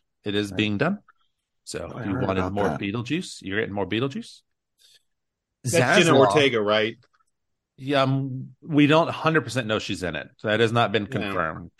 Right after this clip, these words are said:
Speaker 1: but that is the rumors that she's gonna be in it.
Speaker 2: Mm.
Speaker 3: That would be a selling point for me.
Speaker 1: Yes.
Speaker 3: So.
Speaker 2: Man.
Speaker 1: Michael Keaton will be in
Speaker 2: Careful,
Speaker 1: it, most
Speaker 2: Jenna.
Speaker 1: likely.
Speaker 2: She,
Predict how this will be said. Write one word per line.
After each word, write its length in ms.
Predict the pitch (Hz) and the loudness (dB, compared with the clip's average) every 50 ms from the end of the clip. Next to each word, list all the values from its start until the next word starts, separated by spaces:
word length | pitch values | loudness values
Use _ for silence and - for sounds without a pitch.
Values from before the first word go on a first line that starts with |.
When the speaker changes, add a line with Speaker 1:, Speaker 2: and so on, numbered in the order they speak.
| - - - | -20 -16 -8
Speaker 1:
but 220 | 110 110 117 110 | -2 -2 0 2
that 160 | 113 113 110 101 | 4 2 4 2
is 120 | 95 90 | 0 -2
the 80 | 98 90 | -2 -4
rumors 380 | 82 85 80 76 76 73 - | -4 -4 -6 -6 -8 -12 -10
that 140 | - - - | -12 -12 -12
she's 180 | - - - - | -12 -12 -8 -6
gonna 120 | 107 110 | -4 -2
be 80 | 107 104 | 0 0
in 60 | 101 | 2
it. 40 | 101 | 2
Speaker 2:
Mm. 420 | 101 98 95 92 92 87 82 82 _ - | 2 2 0 -2 -2 -4 -6 -10 _ -8
Speaker 3:
That 160 | - 113 131 156 | -4 -2 2 2
would 120 | 160 147 | 2 4
be 120 | 151 147 | 4 2
a 60 | 139 127 | 2 2
selling 400 | - - 143 131 131 127 120 - | 2 2 4 4 4 2 0 -4
point 220 | - 107 101 98 | -6 -6 -6 -4
for 100 | 107 98 | -6 -8
me. 300 | 98 95 92 87 90 - _ _ _ _ _ - | -6 -6 -8 -10 -12 -16 _ _ _ _ _ -10
Speaker 1:
Yes. 400 | - 90 - - 95 92 - - | -8 -8 -6 -6 -8 -8 -6 0
Speaker 3:
So. 60 | - | 4
Speaker 2:
Man. 360 | 107 127 123 104 101 95 90 85 - | 6 6 6 4 2 0 -2 -2 2
Speaker 1:
Michael 320 | 135 151 165 - - 147 | 2 4 4 4 4 2
Keaton 360 | - - - 175 180 151 131 120 | 2 2 0 0 0 0 0 0
will 160 | 110 117 107 | 0 0 2
be 160 | 123 117 98 | 0 0 2
in 60 | 92 - | 6 8
Speaker 2:
Careful, 280 | 190 196 - - 151 | 8 8 8 8 6
Speaker 1:
it, 40 | 139 | 6
most 80 | 127 123 | 8 8
Speaker 2:
Jenna. 160 | 127 113 110 | 8 8 8
Speaker 1:
likely. 180 | 113 120 123 - | 8 8 6 4
Speaker 2:
She, 300 | - - - 190 202 180 | 4 6 6 6 6 6